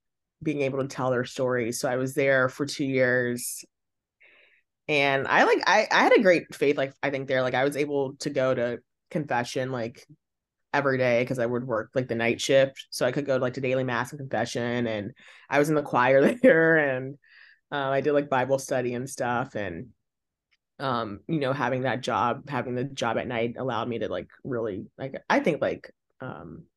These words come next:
continue off my faith journey. And I was, like, I was off on Sundays. I would work Tuesday to Saturday, so I was off on Sundays and able to go to mass and stuff. So I think that, like,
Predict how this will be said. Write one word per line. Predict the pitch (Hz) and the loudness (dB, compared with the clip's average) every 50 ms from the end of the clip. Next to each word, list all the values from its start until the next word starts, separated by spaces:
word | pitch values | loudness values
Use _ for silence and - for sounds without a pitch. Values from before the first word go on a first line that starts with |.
| _ _ _ _ _ _ _ _ _ _ _ _ _ _ | _ _ _ _ _ _ _ _ _ _ _ _ _ _
continue | - 160 - 160 139 135 127 | -4 -4 -2 -2 -2 -2 -4
off | 123 135 135 | -6 -6 -6
my | 120 120 | -8 -8
faith | 131 - 90 95 - - | -6 -6 -6 -8 -8 -10
journey. | - 78 76 104 117 110 95 | -10 -10 -8 -8 -8 -10 -10
And | 87 87 85 - | -10 -10 -12 -12
I | - - | -6 -4
was, | 131 135 135 - | -4 -4 -4 -2
like, | - 139 143 - | 0 0 2 4
I | 143 147 | 4 4
was | 147 151 | 4 4
off | - 123 131 131 | 4 4 4 4
on | 147 139 135 127 - _ _ _ _ _ _ _ _ _ | 0 -4 -6 -6 -10 _ _ _ _ _ _ _ _ _
Sundays. | - - 160 139 135 131 127 127 123 127 123 | -6 -2 0 0 2 2 2 2 2 0 0
I | 120 | -2
would | 127 120 | -2 -2
work | 123 123 117 117 - _ | -2 -2 -4 -4 -6 _
Tuesday | - 143 139 135 127 120 | -10 -8 -6 -4 -4 -4
to | 127 123 | -4 -6
Saturday, | - 139 127 120 123 120 123 123 120 127 131 131 - _ - - - - - | -6 -4 -2 -2 0 0 0 0 0 -2 -2 -4 -6 _ -20 -20 -20 -20 -6
so | - 165 | 0 0
I | 147 | 0
was | 147 | 2
off | - 123 139 143 | 4 2 2 2
on | 151 147 - | 0 -2 0
Sundays | 151 131 131 127 127 135 | 0 0 0 0 0 0
and | 117 | -2
able | 123 120 135 | -2 0 0
to | 135 131 | 0 0
go | 123 | 0
to | 117 | 0
mass | 113 117 104 92 107 127 | -2 -2 -4 -4 -4 -6
and | 113 110 117 | -8 -10 -8
stuff. | - - 117 95 101 110 | -6 -6 -6 -6 -6 -6
So | - - 127 113 107 | -6 -4 -2 0 -2
I | 110 | -2
think | - 127 120 120 | -2 -4 -6 -4
that, | 110 104 82 73 - | -4 -4 -4 -6 -8
like, | 92 85 78 - | -10 -12 -12 -14